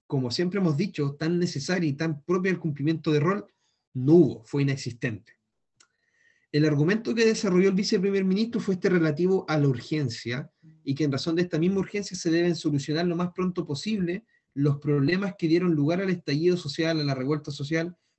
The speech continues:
por cuanto se le trató con diversos nombres. Sin embargo, cuando está desarrollando este punto de la urgencia, se le efectuó un muy buen punto de información por parte, nuevamente, de alta oposición,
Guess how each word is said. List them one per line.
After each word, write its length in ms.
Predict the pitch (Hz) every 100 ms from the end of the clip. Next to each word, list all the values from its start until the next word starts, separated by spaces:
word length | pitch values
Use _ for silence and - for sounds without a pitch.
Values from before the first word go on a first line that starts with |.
| -
por 140 | 139
cuanto 220 | 165 160
se 120 | 156
le 100 | 156
trató 280 | 143 143 170
con 160 | 175 175
diversos 560 | 156 175 - 180 - _ -
nombres. 580 | 127 131 104 - - _ _ _ _ - _ _ _ _ _ - - _ -
Sin 200 | - 226
embargo, 560 | 226 220 196 185 226 -
cuando 200 | 147 131
está 180 | 117 170
desarrollando 460 | 202 202 185 196
este 120 | 190 180
punto 440 | 190 185 190 185
de 200 | 175 175
la 80 | 165
urgencia, 440 | 143 - 180 175
se 160 | 143 147
le 80 | 143
efectuó 420 | 147 139 165 165
un 80 | 143
muy 220 | 156 220
buen 200 | 202 175
punto 260 | 160 143
de 40 | 139
información 540 | 131 127 120 113 120
por 160 | 120 113
parte, 440 | 120 113 - 120
nuevamente, 520 | 120 123 135 139 135
de 80 | 117
alta 260 | 127 - 120
oposición, 560 | 117 113 113 107 127